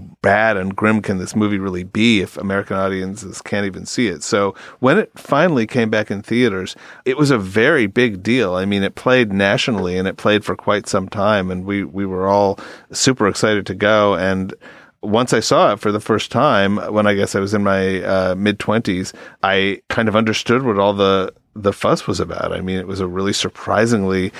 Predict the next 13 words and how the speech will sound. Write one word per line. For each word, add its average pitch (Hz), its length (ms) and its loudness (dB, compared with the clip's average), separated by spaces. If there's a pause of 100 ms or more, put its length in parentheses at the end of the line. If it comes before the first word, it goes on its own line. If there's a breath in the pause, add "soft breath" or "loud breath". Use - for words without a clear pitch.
(420 loud breath)
dark, 104 460 2 (680)
pessimistic, 98 1120 -2 (140)
uh, - 220 -6
cynical, 95 1040 0
upsetting, 92 880 0 (420 loud breath)
uh, 85 500 -2
movie. 95 640 0
And 90 400 -2 (380 loud breath)
what 113 160 2
I 117 60 2
don't 185 360 -2
remember 95 760 2 (220)
in 104 460 0